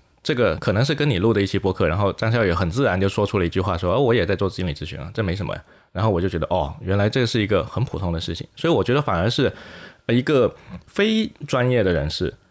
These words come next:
然后他自然地说出了这件事情，就像我下楼喝茶、喝咖啡一样。那这个就是可以告诉别人说，这就是一件很普通的事情。另外就是有一部美剧叫 Mayor of Easttown，然后里面那个主角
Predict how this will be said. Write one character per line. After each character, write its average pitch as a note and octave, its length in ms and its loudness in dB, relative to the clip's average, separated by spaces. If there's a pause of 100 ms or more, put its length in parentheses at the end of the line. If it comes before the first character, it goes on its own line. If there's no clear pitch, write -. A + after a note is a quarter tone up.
(120)
然 G#2+ 160 -2
后 A#2 360 2
他 C#3 140 -4
自 G#3 340 -2
然 D#2+ 200 -2
地 F2+ 140 0
说 F2 160 0
出 F#2 140 -2
了 E2 100 2
这 F2+ 140 0
件 E2 100 -2
事 E2+ 140 -4
情， D#2+ 120 -6
就 C3 120 0
像 B2 160 2
我 E2+ 80 2
下 A2+ 160 -2
楼 F2+ 100 0
喝 G2+ 160 0
茶、 - 180 -6
喝 G2+ 160 -4
咖 G#2 160 -4
啡 G2+ 220 0
一 D#2+ 60 -2
样。 C2 160 -6 (140)
那 C#3 120 0
这 D3 160 0
个 C#3 100 0
就 B2 140 2
是 A2 160 -2
可 - 140 -2
以 G2+ 120 2 (160)
告 F#3 160 0
诉 C#3 140 0
别 E2+ 160 -2
人 E2+ 160 2
说， G2 200 2
这 - 140 -2 (200)
就 D4+ 120 2
是 G#2 120 0
一 - 20 0
件 E2+ 100 -2
很 E2 120 -4
普 - 120 -6
通 D#2+ 140 -4
的 D#2 80 -4
事 F#2+ 140 -4
情。 - 120 -10 (520)
另 D#3+ 180 0
外 D#3 80 2
就 C#3 100 0
是 C3 240 0 (540)
有 A2+ 140 4
一 A2+ 80 4
部 D3+ 120 0
美 A#2 200 2
剧 - 280 -4 (440)
叫 B2 160 2
Mayor C#3 240 2
of A#2+ 160 0
Easttown， A#2 380 0 (120)
然 G#2+ 160 0
后 B2+ 140 4
里 G2+ 100 2
面 B2 180 2
那 B2+ 80 2
个 A#2 160 4
主 G2+ 240 0
角 F#2+ 300 2